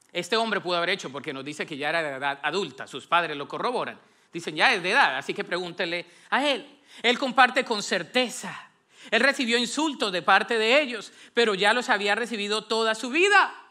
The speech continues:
Este hombre no le importaba, este hombre ya había perdido todo, pero él estaba tan contento porque la sanidad que él recibió, fíjese, la sanidad que este hombre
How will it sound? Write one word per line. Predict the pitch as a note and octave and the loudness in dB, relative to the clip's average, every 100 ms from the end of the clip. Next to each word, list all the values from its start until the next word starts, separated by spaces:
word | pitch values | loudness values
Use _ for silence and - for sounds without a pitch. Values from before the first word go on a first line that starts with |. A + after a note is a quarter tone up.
| _ _ _ - - | _ _ _ -20 -4
Este | C#4 C#4+ | -2 2
hombre | D#4 E4 | 4 4
no | D#4 | 4
le | D4 | 4
importaba, | D#4 C#4+ B3 A#3 B3+ C#4+ A#3+ - - | 2 2 4 6 8 8 6 2 -2
este | A#3 C4+ | 0 2
hombre | C4 B3+ B3+ | 2 2 2
ya | A#3+ C4 C4+ | 6 6 6
había | - G#3 A#3 A#3+ | 6 2 2 0
perdido | B3+ A3 B3+ A#3+ A#3 | 0 -2 -2 -2 2
todo, | A#3+ B3+ | 2 2
pero | A3 G#3+ | 2 0
él | G3+ | 0
estaba | A3 A#3 A#3 | 2 4 4
tan | A3 G3 | 2 -2
contento | F#3 D3+ G3+ D3 B2 G2+ _ _ _ _ _ _ _ | -4 -2 -4 -4 -12 -14 _ _ _ _ _ _ _
porque | E3 D#3+ E3+ | -6 -4 -2
la | D#3 | -2
sanidad | F3 D#3 D#3 G3+ | -4 -4 0 -2
que | A3+ | -2
él | A3 | -4
recibió, | F#3+ E3+ C3+ C3 B2 _ _ _ | -6 -6 -8 -10 -12 _ _ _
fíjese, | - F3 D3+ - _ _ _ _ | -6 -6 -6 -16 _ _ _ _
la | E3 | -6
sanidad | D#3+ F3 E3+ F#3+ | -4 -2 -2 -2
que | |
este | A#3+ A#3 | -2 0
hombre | A3+ A3+ A#3 | -2 0 -2